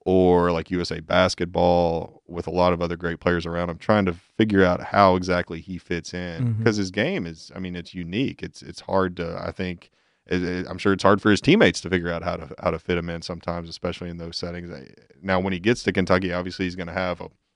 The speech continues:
Speaker 1: full summer of practices. He's gonna get acclimated to these guys really well. Um, he's gonna have guys like Hagans and Quickley and Maxey around him who, um, who, who like sharing the ball and are willing to share the ball and, and want to get people involved.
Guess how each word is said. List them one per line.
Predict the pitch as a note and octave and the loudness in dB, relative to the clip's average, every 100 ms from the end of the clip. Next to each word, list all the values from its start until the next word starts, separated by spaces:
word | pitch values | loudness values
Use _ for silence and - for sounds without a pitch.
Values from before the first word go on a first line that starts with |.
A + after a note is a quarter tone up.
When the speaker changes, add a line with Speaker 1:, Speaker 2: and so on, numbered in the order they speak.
| _ _ | _ _
Speaker 1:
full | A2 | 2
summer | G2+ G2+ G2 E2+ | 4 4 4 2
of | |
practices. | - F#2 F#2 F#2 - F#2 F2 - _ _ - | 4 4 4 0 -4 -4 -6 -10 _ _ -10
He's | G#2+ | -2
gonna | G#2 | 0
get | F#2 E2 | 0 0
acclimated | F2+ - G2 F#2 F2 | 0 0 -2 -2 -2
to | E2+ | -4
these | F2 E2+ | -10 -6
guys | F2 E2+ E2+ | -2 -2 -4
really | F2 E2+ | -6 -8
well. | E2 E2 E2+ E2+ E2+ - _ _ _ _ | -8 -6 -2 -2 -4 -8 _ _ _ _
Um, | - E2+ E2+ | -2 0 0
he's | E2+ F2 | -2 -6
gonna | E2+ | -4
have | F2 F2 | -4 -2
guys | E2+ D#2+ E2 | 0 0 -2
like | E2 D#2+ | -6 -6
Hagans | F#2 E2+ E2+ E2 | -4 -4 -6 -10
and | E2 | -10
Quickley | - F2 F2 D#2+ | -6 -6 -6 -10
and | D#2+ | -10
Maxey | D#2+ E2 - F2 | -10 -10 -10 -10
around | E2 E2 E2+ E2 | -10 -8 -8 -8
him | E2 E2 F2 | -12 -14 -10
who, | F2 E2+ D#2+ | -8 -8 -10
um, | D#2+ D#2 D#2 D#2 D#2+ | -14 -16 -20 -20 _
who, | - E2 | -12 -10
who | E2+ E2+ | -8 -6
like | E2 E2 | -6 -8
sharing | - E2+ E2+ D#2+ | -6 -6 -6 -10
the | |
ball | D#2 D#2+ E2 | -8 -6 -4
and | E2 | -6
are | D#2 | -10
willing | E2 F2 F2 | -10 -8 -8
to | D#2+ | -10
share | - E2+ | -12 -12
the | D#2+ | -12
ball | D#2 D#2 D#2+ E2 | -16 -14 -12 -12
and, | D#2+ D2+ | -14 -16
and | E2 D#2 | -18 -16
want | D#2+ F#2+ - | -8 -8 -6
to | E2 | -8
get | E2 - | -8 -10
people | - E2 D#2 | -10 -12 -12
involved. | D#2 D2+ D#2+ E2 E2 D#2+ - | -18 -14 -8 -8 -8 -12 -18